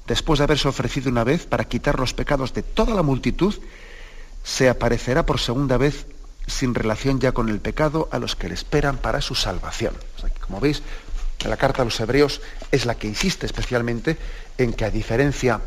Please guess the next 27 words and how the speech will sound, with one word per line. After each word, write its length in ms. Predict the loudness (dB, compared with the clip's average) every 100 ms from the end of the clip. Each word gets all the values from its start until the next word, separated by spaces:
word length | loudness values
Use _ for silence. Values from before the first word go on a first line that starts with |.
| -8 -8 -8 -8 -12 -12 -10 -4 -4 -4 -2
de 120 | 2
todos 200 | 4 2
los 120 | 2
sacrificios 600 | 0 0 0 0 2 0
que 100 | 2
había 240 | 2 2 4
podido 300 | 4 4 2
hacer 240 | 2 2
la 80 | 2
humanidad 460 | 0 0 2 2 0
en 80 | -4
el 60 |
Antiguo 300 | -2 -2 -2
Testamento, 720 | -2 -4 -4 -4 -4 -4 -6 -6 -12 -10 -8
que 100 | -4
todo 160 | 0 0
aquello 320 | 0 -2 -2
tenía 200 | -2 -2
un 60 | 2
valor 280 | 4 4 2
limitado, 760 | -2 -2 -4 0 2 2 -2
en 60 | -6
que 120 | -2
yo 140 | 2 2
haga 100 | 2
un 80 |
sacrificio, 800 | 0 0 -2 0 0 0 0 0